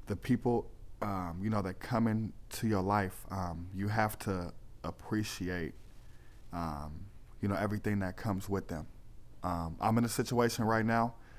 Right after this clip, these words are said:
um, where I've never,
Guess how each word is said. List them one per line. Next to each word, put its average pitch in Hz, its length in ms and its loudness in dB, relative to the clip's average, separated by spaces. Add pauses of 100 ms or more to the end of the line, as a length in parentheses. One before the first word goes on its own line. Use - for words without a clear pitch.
(220)
um, 87 520 2
where 92 460 2 (1200)
I've 120 200 4
never, 113 440 4